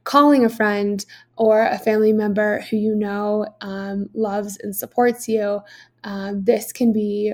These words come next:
really helpful to, again, get your, like, head in a different space where you're able to move forward and kind of look at things differently and feel human connection and love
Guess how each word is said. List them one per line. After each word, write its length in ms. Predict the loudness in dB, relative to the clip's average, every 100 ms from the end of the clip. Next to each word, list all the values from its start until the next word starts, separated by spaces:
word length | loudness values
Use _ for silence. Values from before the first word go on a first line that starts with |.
| -4
really 280 | -4 -2 -2
helpful 680 | -6 -8 -4 -2 -2 -4 -8
to, 420 | 0 0 0 -2
again, 460 | -4 -6 -8 -6
get 260 | -6 -6 -4
your, 340 | -4 -4 -6 -10 -20 -20 -20 _ _ -4
like, 420 | -4 -4 -8 _ _ _ _ _ _ -8
head 480 | -4 2 6 6 6
in 160 | 4
a 60 | 4
different 420 | 2 -2 -4 -6
space 580 | -4 2 6 6 2 -6
where 420 | 0 2 2 0
you're 220 | 0 -2 0
able 360 | -2 0 -4
to 360 | -6 -2 -2 0
move 300 | 2 4 4
forward 420 | 4 4 4 4
and 120 | 0
kind 160 | -2 -4
of 80 | -4
look 180 | -4 -4
at 120 | -2
things 220 | -2 -2
differently 500 | -4 -4 -4 -2 -2
and 240 | -2 -4
feel 460 | -2 0 2 2 0
human 400 | -2 -4 -2 -4
connection 640 | -6 -10 -8 -6 -4 -6
and 220 | -6 -4
love 380 | -2 -2 -2 -6